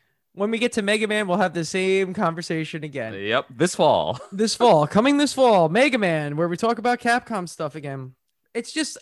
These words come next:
Speaker 1: who we are as people and when, how we were influenced as, as kids and adults and preteens, uh, teens
Speaker 2: That's it.
Speaker 1: and kids. And just, like, all these games came out at that time, and you can't have a, a, a season of competitive nature without talking about something as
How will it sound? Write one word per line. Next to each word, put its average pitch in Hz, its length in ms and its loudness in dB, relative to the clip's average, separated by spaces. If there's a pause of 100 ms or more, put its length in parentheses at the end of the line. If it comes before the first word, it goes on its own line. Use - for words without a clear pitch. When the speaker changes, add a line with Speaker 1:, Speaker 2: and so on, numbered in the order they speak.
(100)
Speaker 1:
who 220 160 0
we 226 160 2
are 185 180 6
as 165 100 0
people 180 320 -2
and 156 100 -2
when, 160 200 0
how 160 180 2
we 165 140 0
were 151 80 -2
influenced 156 560 -6
as, 127 160 -6
as 127 220 -10
kids 143 360 -6
and 131 100 -4
adults 131 460 -2
and 120 240 -6
preteens, 135 720 -6
uh, 156 60 -4
teens 175 320 -2
Speaker 2:
That's 98 100 -2
it. 92 40 -4
Speaker 1:
and 127 160 -8 (220)
kids. 147 320 -2 (720)
And 196 140 0
just, 202 260 0
like, 180 240 2
all 196 160 4
these 175 220 -2
games 170 340 -2
came 156 220 0
out 165 280 2
at 165 220 -2
that 156 200 0
time, 214 360 -4
and 190 100 -6
you 196 60 -10
can't 320 280 0
have 247 260 2
a, 165 80 -4 (180)
a, 135 100 -8 (200)
a 135 40 -6
season 156 460 -6
of 127 180 -10
competitive 143 540 -2
nature 147 340 -2
without 170 340 0
talking 170 460 -2
about 123 280 -4
something 135 340 -8
as 123 240 -8